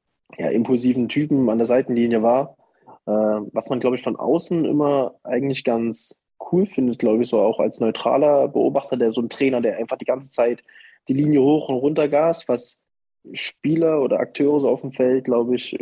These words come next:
manchmal auch einfach ein bisschen eine Nummer zu hoch, äh, ein-, ein-, einwerten.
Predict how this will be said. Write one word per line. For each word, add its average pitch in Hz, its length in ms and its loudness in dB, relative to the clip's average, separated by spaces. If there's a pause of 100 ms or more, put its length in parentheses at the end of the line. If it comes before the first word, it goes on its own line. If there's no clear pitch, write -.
(640)
manchmal 127 520 2
auch 117 200 2
einfach 120 220 0
ein 120 100 -4
bisschen 117 380 -2
eine 107 240 2
Nummer 123 280 -2
zu 113 180 -4
hoch, 156 260 -2
äh, 139 300 2
ein-, 139 340 -2
ein-, 127 240 0
einwerten. 123 540 2